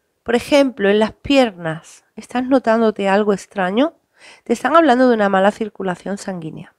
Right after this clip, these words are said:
pero esa mala circulación sanguínea puede ser debido a falta o exceso de ciertas, eh, vitaminas o minerales o lo que sea en el cuerpo, ¿bien?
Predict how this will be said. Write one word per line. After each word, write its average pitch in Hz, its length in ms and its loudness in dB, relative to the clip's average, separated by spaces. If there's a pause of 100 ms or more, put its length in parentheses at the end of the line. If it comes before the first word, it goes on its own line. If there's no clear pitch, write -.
pero 277 380 4 (640)
esa 294 240 0
mala 254 220 4
circulación 208 680 -6
sanguínea 202 640 -6
puede 214 240 2
ser 220 300 -6
debido 208 720 -2
a 208 280 -2 (400)
falta 220 800 -2
o 233 160 0
exceso 214 840 -8
de 190 280 -8
ciertas, 170 1300 -8
eh, 165 520 -12
vitaminas 175 760 -10
o - 40 -20
minerales 170 720 -2
o 190 100 -4
lo 202 100 0
que 170 100 -10
sea 190 340 -6
en 196 120 -8
el 160 180 -8
cuerpo, - 540 -4 (140)
¿bien? 196 180 -6